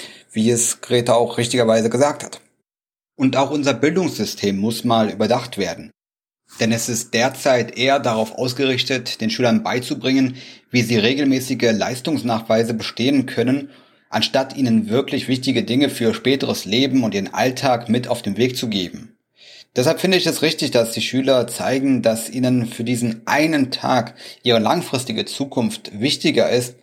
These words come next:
als ihre kurzfristige. Und dass man auch mal aus Traditionen und Gewohnheiten ausbrechen muss, um etwas zu verändern.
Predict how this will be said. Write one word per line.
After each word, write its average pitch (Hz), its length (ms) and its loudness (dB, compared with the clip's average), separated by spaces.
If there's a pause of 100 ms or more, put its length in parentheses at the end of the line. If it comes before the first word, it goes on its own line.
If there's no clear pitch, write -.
(280)
als 113 240 -2
ihre 113 240 0
kurzfristige. - 840 -4 (560)
Und - 100 -2
dass 143 140 2
man 160 100 2
auch 147 260 2
mal 135 300 2
aus - 400 -6 (160)
Traditionen 139 760 2
und - 420 -2
Gewohnheiten 139 540 0
ausbrechen - 560 0
muss, - 260 -10
um 107 160 -4
etwas 110 240 0
zu 113 100 -6
verändern. 110 560 -2